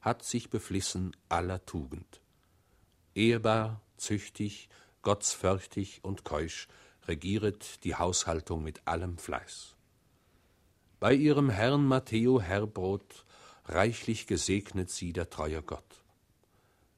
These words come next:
Ölzweiglein hat ihr Gott gegeben, dreimal drei, fünf sind noch im Leben.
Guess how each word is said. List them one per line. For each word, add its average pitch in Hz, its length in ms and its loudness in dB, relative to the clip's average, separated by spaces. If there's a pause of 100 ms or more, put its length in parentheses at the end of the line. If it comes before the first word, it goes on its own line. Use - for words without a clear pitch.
(140)
Ölzweiglein 80 1040 -2
hat - 220 -6
ihr 87 140 -4
Gott - 240 -6
gegeben, 76 520 -8 (460)
dreimal 123 640 2
drei, 78 440 -4 (600)
fünf 104 420 0
sind 110 320 0
noch 82 160 -4
im 98 160 -2
Leben. 80 460 -8